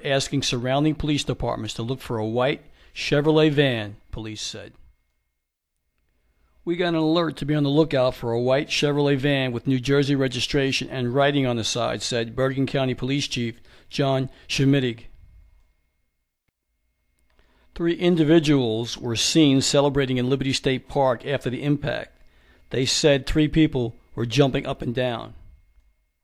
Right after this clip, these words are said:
The East Rutherford officers summoned the county police bomb squad, New Jersey State Troopers, and F B I agents who waited alongside the van as prosecutors from the United States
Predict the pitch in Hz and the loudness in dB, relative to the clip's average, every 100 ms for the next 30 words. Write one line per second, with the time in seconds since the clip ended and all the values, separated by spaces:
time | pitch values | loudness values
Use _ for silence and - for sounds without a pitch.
0 | _ _ _ _ _ _ _ _ _ _ | _ _ _ _ _ _ _ _ _ _
1 | _ _ _ _ _ _ _ _ _ 156 | _ _ _ _ _ _ _ _ _ -4
2 | 196 208 214 180 165 156 156 151 143 120 | -4 -2 2 2 0 -4 2 2 0 -6
3 | 123 113 - 156 160 165 143 - 143 147 | -6 -4 0 2 2 0 -2 -2 0 0
4 | 151 151 151 131 131 127 123 - 127 123 | 0 0 -2 0 0 0 0 0 0 0
5 | 123 - - - - 123 120 143 151 180 | -2 -8 -20 -20 -6 -4 2 4 4 2
6 | 160 - 151 156 160 135 131 127 - - | -2 2 2 0 -2 -2 -2 -6 -8 -14
7 | - - 123 131 143 - 170 151 151 135 | -20 -8 -6 -2 -4 -2 2 2 2 2
8 | 135 123 123 120 - - - 131 139 147 | 0 0 -4 -6 -10 -10 -6 0 2 4
9 | 151 143 143 143 - 139 131 120 135 131 | 4 4 4 2 2 0 -2 -2 -2 0
10 | 117 117 - _ _ - 113 - - 160 | -2 -6 -10 _ _ -8 -4 -2 2 2
11 | 165 156 - 139 127 135 127 123 135 147 | 2 -2 0 0 0 -2 -2 -2 -2 -2
12 | 143 156 143 143 - | -4 -2 -2 -4 -10